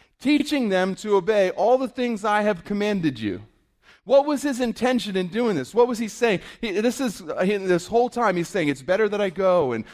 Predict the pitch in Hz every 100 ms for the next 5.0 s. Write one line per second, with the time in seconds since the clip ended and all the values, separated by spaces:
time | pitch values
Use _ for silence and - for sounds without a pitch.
0 | - 131 185 202 - 214 190 196 170 175
1 | 175 135 139 208 214 - 208 196 - -
2 | 160 151 - 233 240 - 175 143 131 131
3 | 170 156 - 196 196 156 165 - 190 180
4 | 160 202 214 214 202 208 196 151 131 123